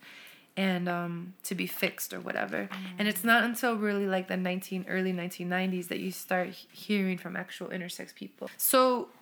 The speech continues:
Speaker 1: yeah, we can't end this podcast without mentioning the age of surgery. So after the age of gonad, where people would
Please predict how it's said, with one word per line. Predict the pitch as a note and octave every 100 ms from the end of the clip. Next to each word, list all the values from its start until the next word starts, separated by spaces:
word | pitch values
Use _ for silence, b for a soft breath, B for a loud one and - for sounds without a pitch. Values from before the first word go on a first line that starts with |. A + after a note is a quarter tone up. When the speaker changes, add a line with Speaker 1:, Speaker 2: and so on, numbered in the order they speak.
| -
Speaker 1:
yeah, | G#3+ A3+
we | G#3 G#3+
can't | - C4 B3
end | A3 A3
this | G#3+
podcast | - G3+ F#3+ - G3 F#3+
without | F#3+ F#3 F#3+ F#3+
mentioning | F#3 F#3 F#3 F3
the | F3 -
age | F3+ F3
of | F3+
surgery. | - F#3 F3 F3 F#3 F#3+ - B B B
So | - - A3 -
after | A3 A#3+ B3+
the | A#3 -
age | G#3 G#3
of | F#3
gonad, | G3+ G3+ G3 F#3 F3+
where | F#3+
people | F#3+ - G#3+ A3+ G#3
would | F#3+